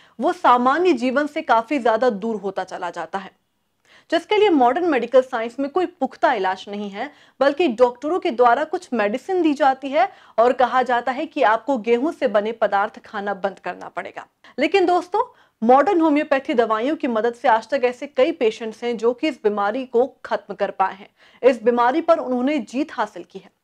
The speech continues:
और आज वे सभी पेशेंट गेहूं से बने हुए सारे पदार्थ खाते हैं और एक सामान्य जीवन बिता रहे हैं।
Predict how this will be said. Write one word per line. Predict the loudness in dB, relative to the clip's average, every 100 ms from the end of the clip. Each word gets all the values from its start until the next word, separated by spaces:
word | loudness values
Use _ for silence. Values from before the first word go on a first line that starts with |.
| _ 2
और | 6
आज | 6 6 2
वे | -2 -2
सभी | -2 0 0
पेशेंट | 0 -2 -4 -4 0
गेहूं | 0 0 -2
से | -2
बने | -2 -4 -2
हुए | 0 0
सारे | 2 2 2 0
पदार्थ | 0 0 -2 -4
खाते | -4 -4 -2 -4
हैं | -6 -10 _ -2
और | -2
एक | -2
सामान्य | 0 0 2 0 0 -4
जीवन | -6 -8 -10
बिता | -8 -8
रहे | -8
हैं। | -14